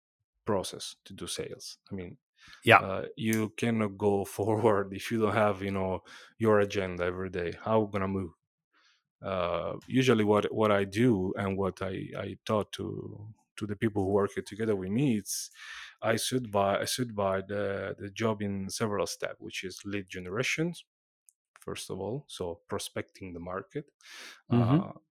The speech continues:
Speaker 1: lead scoring and qualification. So you need to understand which type of customer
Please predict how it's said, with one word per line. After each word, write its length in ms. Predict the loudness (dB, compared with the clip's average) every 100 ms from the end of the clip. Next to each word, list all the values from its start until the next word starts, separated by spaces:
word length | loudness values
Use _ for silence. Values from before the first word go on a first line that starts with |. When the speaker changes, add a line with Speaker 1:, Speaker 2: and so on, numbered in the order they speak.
| _
Speaker 1:
lead 260 | -4 -2 -2
scoring 540 | -4 -2 0 0 -6
and 280 | -8 -10 -12
qualification. 760 | -12 -12 -12 -8 -4 -2 -4 -6 _ _ _ _
So 140 | -12
you 80 | -8
need 180 | -8 -8
to 60 |
understand 480 | -8 -6 -6 -8 -8
which 380 | -8 -6 -6 -6
type 220 | -6 -8 -10
of 80 | -20 -14
customer 600 | -10 -10 -12 -12 -12 -14